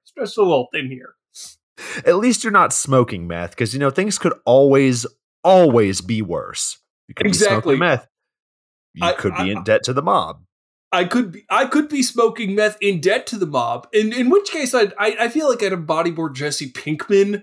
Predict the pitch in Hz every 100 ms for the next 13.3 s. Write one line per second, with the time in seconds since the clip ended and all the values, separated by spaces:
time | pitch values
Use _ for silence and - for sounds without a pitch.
0 | - 214 208 202 233 233 247 - 233 226
1 | 208 208 220 214 247 247 214 208 269 226
2 | - - - 320 233 240 330 285 233 202
3 | 185 208 440 440 480 427 403 403 320 208
4 | - 180 202 - 120 120 117 117 - _
5 | _ 247 233 294 339 320 - 262 339 320
6 | 302 254 254 240 214 202 220 220 240 247
7 | 247 202 233 285 233 208 175 147 147 151
8 | 131 127 143 120 117 - 110 - - -
9 | 135 - 180 170 180 160 143 143 120 120
10 | 82 76 - - _ _ _ _ 185 180
11 | 254 220 170 156 135 123 135 123 117 -
12 | _ _ _ - - - - _ - -
13 | - -